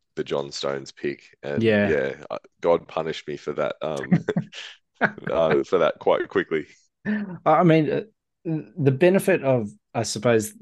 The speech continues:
Speaker 2: um, Stones is the double game week is still next week. So there's still a bit of time between now and then, and whether we'll get some more news, you know, about Stones' condition, or, you know, by then you might know whether you have to, you can keep him or move him on. But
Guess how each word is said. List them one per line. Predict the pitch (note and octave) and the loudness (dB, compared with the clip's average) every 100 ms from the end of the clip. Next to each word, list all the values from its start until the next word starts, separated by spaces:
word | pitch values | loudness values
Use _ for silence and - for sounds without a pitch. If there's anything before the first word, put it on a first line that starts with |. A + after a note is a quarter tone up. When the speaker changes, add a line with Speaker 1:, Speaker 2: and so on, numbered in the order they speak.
| - | -4
Speaker 2:
um, | A2 G#2 | -2 -2
Stones | G#2 - A2 G#2+ G2+ | -2 0 2 2 -2
is | G2 G2 F#2+ - - | -4 -8 -10 -14 -10
the | A2 A#2+ | -2 0
double | C3+ D3 | 4 4
game | C3+ B2+ A#2 | 4 4 2
week | G#2 | 0
is | G#2 | -4
still | - A2 | -4 -2
next | G#2 G#2 G#2 - | -2 -2 -4 -2
week. | G#2 C3 - | 0 0 0
So | A#2+ | 0
there's | G#2+ G#2+ | 0 0
still | C3 C#3 | 2 2
a | |
bit | C3 A#2 | 2 0
of | |
time | G#2 A2+ G#2+ | -2 -4 -4
between | G#2+ G#2+ G#2 | -4 0 2
now | G#2 G2+ | 2 0
and | G2+ G2 | -4 -2
then, | G#2+ G#2+ | 0 0
and | G2 G#2 - - - - | -2 -6 -12 -20 -12 0
whether | B2 A#2 | 2 2
we'll | G#2+ G#2+ | 0 0
get | A2 G#2+ | -2 -2
some | A#2 G#2+ G#2 - | -2 -2 -2 0
more | B2 B2 A#2 | 2 4 2
news, | A2+ A2+ A2+ G#2 G#2 - | 0 -2 -2 -4 -10 -12
you | A#2 G#2+ | -6 -2
know, | G#2 G#2 | -2 -2
about | G2+ A2 G#2+ | -2 -2 -4
Stones' | - A2+ G#2+ G#2+ G#2 | -2 0 0 -2 -2
condition, | - G#2 B2+ B2 C3+ B2+ B2+ | 0 2 4 4 4 4 4
or, | A2+ G2+ G2+ - - - - - | 4 2 -2 -10 -20 -20 -20 -8
you | A2 | -2
know, | G#2+ | 0
by | G2+ A2 G#2+ | 2 2 2
then | G#2+ A2 | 2 0
you | A2 | -2
might | A2 A2 | -4 -4
know | G#2+ G#2+ | -4 -2
whether | G#2+ G#2+ | 0 0
you | G#2 | 0
have | G2+ G#2+ | -4 -8
to, | G#2+ - | -12 -8
you | G#2+ G#2 | -6 -4
can | A2 | -2
keep | A#2 A#2 A2 | 0 0 2
him | G#2+ | 2
or | G2+ | 2
move | G#2+ A2 | 2 2
him | G#2 G#2+ | 2 0
on. | G#2 G2+ | 0 -4
But | F#2+ F#2+ | -8 -10